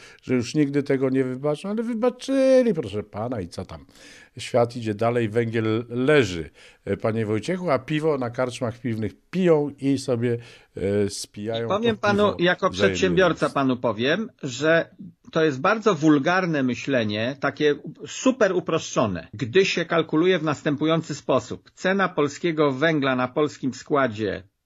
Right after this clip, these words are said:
Speaker 2: pięć złotych, cena rosyjskiego węgla, który przyjechał pociągiem, cztery złote, w związku z tym taniej mi wychodzi kupować rosyjski. To jest uproszczony rachunek. Otóż, jeżeli zniknie polski węgiel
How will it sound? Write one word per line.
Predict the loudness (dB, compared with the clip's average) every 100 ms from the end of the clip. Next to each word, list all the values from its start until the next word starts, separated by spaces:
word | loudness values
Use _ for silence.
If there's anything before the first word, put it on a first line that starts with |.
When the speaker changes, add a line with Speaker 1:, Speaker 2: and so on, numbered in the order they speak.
| _
Speaker 2:
pięć | -4 -2 0
złotych, | 0 4 2 2 -4 _ _
cena | -4 0 2 2 0 -2
rosyjskiego | 0 0 0 -2 -2 0 2 2
węgla, | 2 0 2 -2
który | -2 -4 -4
przyjechał | -4 -2 0 -2
pociągiem, | -4 -4 -2 -2 -2 -4
cztery | 0 2 2 2
złote, | 2 2 2 0
w |
związku | 2 -2 -2 -6
z | -2
tym | -2
taniej | 0 0 2 2
mi | 2
wychodzi | 0 -2 -2 -4 -10
kupować | -4 0 0 0
rosyjski. | -2 -2 -4 -6 -2
To | 2
jest | 2 0 _ -20 -20 -4 2
uproszczony | 2 2 0 0 -2 0 0 0 0
rachunek. | 0 2 2 0 -4 -18 _ _ _ -2
Otóż, | -2 0 -4 -6 -8 -2
jeżeli | 2 2 4 2 0 -4 -8
zniknie | -12 0 4 4 4 0 0
polski | 0 -2 -4 0
węgiel | 0 0 -2 -6